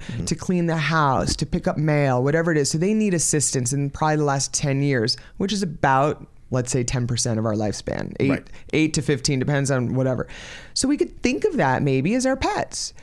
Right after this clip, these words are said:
Speaker 2: So if the average pet is twelve to thirteen years old when they pass, whatever, let's just throw that out there. What, what's the last ten percent of it? The last year?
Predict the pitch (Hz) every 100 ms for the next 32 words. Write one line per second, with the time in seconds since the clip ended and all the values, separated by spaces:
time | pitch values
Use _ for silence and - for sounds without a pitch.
0 | - - - 220 208 185 156 185 233 202
1 | 208 185 170 151 185 190 160 - 160 180
2 | 170 - 165 151 170 160 147 151 147 151
3 | 143 139 127 123 139 117 123 - 139 135
4 | 131 - 123 123 - 117 - 135 131 123
5 | 127 175 - 127 156 165 - 185 185 -
6 | 190 185 180 - 180 175 165 220 143 -
7 | - 139 143 131 135 131 135 233